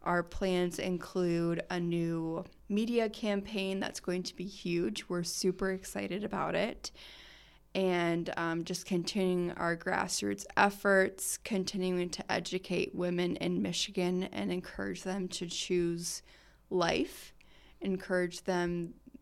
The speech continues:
that, uh, you know, they're courageous and they can make the other choice, and that is to choose life. Looking back at twenty twenty-three,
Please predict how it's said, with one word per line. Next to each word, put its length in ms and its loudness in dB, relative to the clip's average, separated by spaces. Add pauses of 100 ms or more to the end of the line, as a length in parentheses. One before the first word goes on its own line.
(120)
that, 440 -2
uh, 240 -6
you 180 -8
know, 120 -16
they're 320 0
courageous 920 0
and 200 -2
they 140 -2
can 260 -2
make 220 -2
the 140 2
other 160 0
choice, 420 -4
and 140 -2
that 160 -2
is 180 -4
to 100 -10
choose 360 -8
life. 400 -8 (220)
Looking 420 4
back 340 4
at 400 0
twenty 680 0
twenty-three, 840 -4